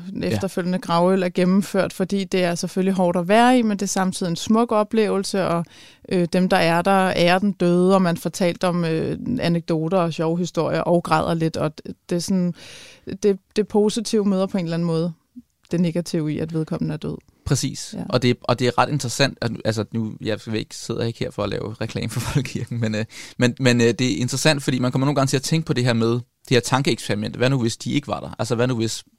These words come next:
Speaker 2: begravelsesceremonien ikke var der,
Speaker 1: Mhm.
Speaker 2: simpelthen? Fordi rent praktisk, ud fra sådan en rent materialistisk, øh,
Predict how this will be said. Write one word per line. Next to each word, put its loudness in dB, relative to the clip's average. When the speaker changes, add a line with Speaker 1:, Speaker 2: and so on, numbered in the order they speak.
Speaker 2:
begravelsesceremonien -4
ikke -8
var -6
der, -12
Speaker 1:
Mhm. 0
Speaker 2:
simpelthen? -2
Fordi -8
rent -4
praktisk, -6
ud -4
fra -6
sådan -6
en -6
rent -2
materialistisk, -6
øh, -10